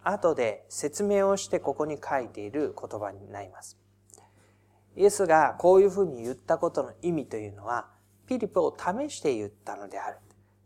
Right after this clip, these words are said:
その試してという意味は、えー、「さあ、あなたにはわかるかな」という意地の悪い試し方ではありません。このことを問いかけて考えてもらって、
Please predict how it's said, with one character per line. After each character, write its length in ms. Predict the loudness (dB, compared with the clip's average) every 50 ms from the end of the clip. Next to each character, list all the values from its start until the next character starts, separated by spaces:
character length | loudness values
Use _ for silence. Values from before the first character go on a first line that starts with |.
| _ -4
そ 100 | -4 -4
の 80 | -4 -2
試 300 | -2 -2 -2 -2 -2 -4
し 80 | -4
て 140 | -4 -4 -4
と 240 | -4 -8 _ -2 0
い 320 | 0 0 -2 -4 -6 -8
う 40 | -10
意 40 | -12
味 180 | -12 -12 -14
は、 280 | -10 -6 -6 -6 -6 -8 _ _ _ _ _ _ _ _ _ _ _ _ _ _
え 640 | -18 -16 -16 -16 -18 -18 -20 -20 -20 -20 -20 -20 -18
ー、 20 | -14
「さ 240 | -10 -8 -6 -6
あ、 40 | -4
あ 20 | -4
な 100 | -4 0
た 120 | 0 0
に 100 | 0 0
は 100 | -4 -4
わ 140 | -4 -4 -2
か 120 | 0 0 0
る 100 | 0 0
か 120 | -2 -4
な」 200 | -2 -2 -2 -2
と 120 | -4 -6
い 120 | -8 -6 -8
う 40 | -10 -10
意 60 | -10
地 160 | -8 -6 -4 0
の 140 | 2 6
悪 280 | 6 6 6 6 4 2
い 80 | 2 -2
試 280 | -4 -8 -8 -8 -10
し 80 | -12 -12
方 340 | -12 -12 -12 -10 -12 -14 -16 _ -4
で 80 | -4
は 220 | -4 -4 -4 -6 -8
あ 60 | -10
り 100 | -10 -14
ま 140 | -18 -18 -18
せ 140 | -16 -18 -18
ん。 40 | -20 _ _ _ _ _ _ _ _ _ _ _ -10 -8
こ 140 | -2 0 0
の 120 | 0 2
こ 100 | 0 -2
と 160 | 2 4 4 4
を 60 | 4
問 240 | 2 2 2 2 2
い 40 |
か 180 | 2 0 -2 -2
け 120 | -2 -4
て 340 | -4 -4 -4 -4 -4 -8 -12 _ _
考 380 | -6 -4 -4 -2 -2 -4 -2 2 4
え 160 | 4 4 2 0
て 120 | -4 -10
も 140 | -10 -10 -10
ら 100 | -10 -12
っ 80 | -14 -16 _ _ -10
て、 220 | -8 -8 -8 -12